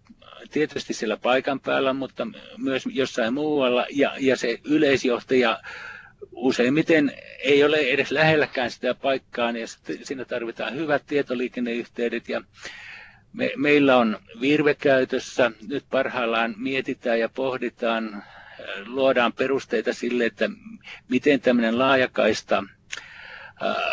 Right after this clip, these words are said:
yhteys saataisiin toimimaan niin, että meidän kenttäjohtajajärjestelmissä olisi mahdollisimman nopeat yhteydet missä tahansa kannonnokassa,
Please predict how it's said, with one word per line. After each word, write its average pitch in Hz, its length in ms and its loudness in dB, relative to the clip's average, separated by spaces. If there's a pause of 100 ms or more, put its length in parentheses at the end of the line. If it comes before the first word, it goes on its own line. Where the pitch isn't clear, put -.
(320)
yhteys 117 580 2
saataisiin 110 580 2
toimimaan 117 600 2
niin, 120 200 0
että 113 200 -2
meidän 117 320 -2
kenttäjohtajajärjestelmissä 110 1800 -2
olisi - 380 -6 (200)
mahdollisimman 139 720 0
nopeat 135 400 0
yhteydet 117 560 -2
missä 143 420 -2
tahansa 117 680 -2 (340)
kannonnokassa, 104 1040 -4